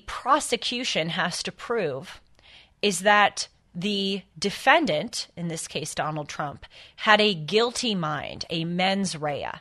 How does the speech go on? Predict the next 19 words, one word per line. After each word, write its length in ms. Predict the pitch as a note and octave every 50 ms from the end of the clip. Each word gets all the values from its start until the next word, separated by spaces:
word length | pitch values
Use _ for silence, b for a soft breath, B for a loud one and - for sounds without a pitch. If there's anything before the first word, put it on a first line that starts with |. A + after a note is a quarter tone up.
| B B B B B B
that 140 | F#3 F3
he 240 | - - G#3 G#3+ G#3
knew 560 | G#3 G#3 G#3+ A3+ D4 F4+ G4 C#4+ G#3+ G#3+ A3
that 160 | G#3+ G#3 F3+ E3+
he 260 | - - B3 A#3+ A#3+
was 200 | A#3 A3 G#3+ -
committing 460 | - A3 F#3 F3 E3 D#3+ E3 F3 F3+
a 120 | F#3+ G3
crime 580 | - - - G4+ G#4+ E4+ A#3 G3+ G3 G3 G3 F#3+ B B B B B B
and 160 | A#3+ G#3+ A3
nevertheless 880 | A3+ A3+ G#3+ G#3+ G#3+ G3+ G#3 G#3+ A3 A3+ G#3+ F3 E3+ D#3+ - - - - - _ -
committed 420 | - F#3 F3+ F3 F3 D#3+ D#3 -
it. 120 | F#2 - _ _ B B B B B B B B B B B B B B B B B _ _ -
This 280 | F3+ C4 F4+ G4+ -
provision 540 | - - D4+ C#4+ A#3 C#4+ D4 A3 B3 A3 G3+
is 80 | F#3 -
put 240 | - A3+ A#3 A#3
in 260 | D4 C#4 A3+ F#3+ F#3 F3+
because 760 | F#3+ F3+ - - A3+ G#3 G3 G3 F#3+ F#3+ F#3+ - - -